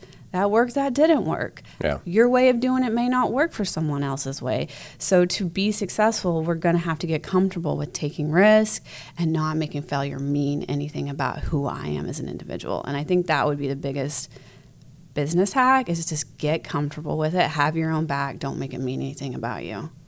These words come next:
Speaker 2: Okay. Um, and then on the other side, um, outside of business, there's life. What
Speaker 1: Yeah.
Speaker 2: life hacks do you have?
Speaker 1: Uh, well, the model for sure, right? Your thoughts are creating your emotions, your emotions driving your actions, and your actions are creating your results.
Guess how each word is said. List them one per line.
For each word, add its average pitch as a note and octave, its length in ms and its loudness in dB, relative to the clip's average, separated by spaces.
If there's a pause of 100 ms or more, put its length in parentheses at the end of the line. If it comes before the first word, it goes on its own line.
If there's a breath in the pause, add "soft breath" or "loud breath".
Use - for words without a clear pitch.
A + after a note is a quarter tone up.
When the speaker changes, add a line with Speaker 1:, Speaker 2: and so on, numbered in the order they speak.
(360)
Speaker 2:
Okay. C#3 240 4 (720 loud breath)
Um, F2 640 8
and G#2 120 6
then F#2 140 8
on F2 140 8
the F2 100 8
other F2 160 8
side, E2 380 6 (240)
um, E2+ 280 6
outside E2+ 440 2
of E2 100 2
business, F2 460 2
there's E2 260 -4
life. F2 500 0 (180)
What G2 200 4
Speaker 1:
Yeah. F2 60 2
Speaker 2:
life G#2 260 6
hacks F2 300 2
do F2 100 0
you E2+ 100 4
have? D#2+ 320 0 (520 loud breath)
Speaker 1:
Uh, F3 460 6 (1000 loud breath)
well, F#3+ 160 6
the G3+ 80 6
model F#3+ 380 10
for E3 160 2
sure, D3 360 4 (240)
right? D3+ 500 6
Your D#3+ 120 0
thoughts D#3 300 4
are F#3 40 0
creating G3 340 6
your G#3 100 6
emotions, D3+ 440 4
your D3+ 100 2
emotions D3 340 2
driving D3 260 4
your C#3 100 0
actions, C#3 480 0
and C#3 80 -2
your C3 100 -2
actions C3 340 -4
are C3+ 60 -6
creating B2+ 360 -6
your C3+ 100 -10
results. B2 600 -2